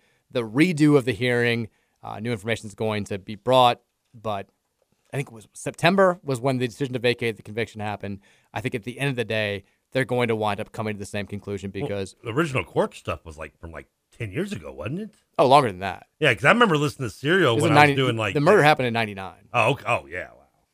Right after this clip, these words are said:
Speaker 1: Yeah,
Speaker 2: I'm
Speaker 1: but
Speaker 2: the speed to process. <laughs>
Speaker 1: Well, yeah, it's been a, it's been a, a lengthy ordeal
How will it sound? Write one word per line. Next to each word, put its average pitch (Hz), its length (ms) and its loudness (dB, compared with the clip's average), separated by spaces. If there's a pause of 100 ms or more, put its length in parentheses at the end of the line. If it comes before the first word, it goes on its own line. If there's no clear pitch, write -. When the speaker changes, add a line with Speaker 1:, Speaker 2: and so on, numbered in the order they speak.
(140)
Speaker 1:
Yeah, 101 160 -6 (200)
Speaker 2:
I'm 294 140 0
Speaker 1:
but - 0 -
Speaker 2:
the 277 80 4
speed 135 320 -2
to 104 80 -12
process. - 760 -10
<laughs> - 40 -18
Speaker 1:
Well, 87 320 -12 (840)
yeah, 82 120 -18
it's 87 120 -20
been 110 160 -6
a, 101 100 -6
it's 95 220 -16
been 117 140 -8
a, - 60 -14 (800)
a 127 120 -4
lengthy 170 540 2
ordeal 120 720 2